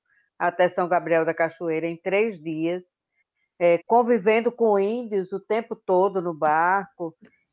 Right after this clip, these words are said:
E aí, apesar de eu ter levado todo o meu kit médico, eu sabia, assim, que do afogamento ao parto, à diarreia, <laughs> eu estaria, teria que dar conta de tudo, né? Então, é, foi, foi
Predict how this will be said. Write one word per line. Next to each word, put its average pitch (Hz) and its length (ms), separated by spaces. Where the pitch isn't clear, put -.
E 196 580
aí, 196 540
apesar 214 580
de 214 100
eu 220 40
ter 220 160
levado 196 520
todo 226 200
o - 20
meu 233 220
kit 233 480
médico, 185 540
eu 196 80
sabia, 196 480
assim, 196 240
que 196 120
do 196 120
afogamento 214 840
ao 196 140
parto, 185 600
à 202 120
diarreia, 208 880
<laughs> 202 60
eu 233 140
estaria, 226 600
teria 254 300
que 277 100
dar 220 220
conta 269 300
de 226 140
tudo, 240 520
né? 202 260
Então, 247 520
é, 208 300
foi, 262 440
foi 285 300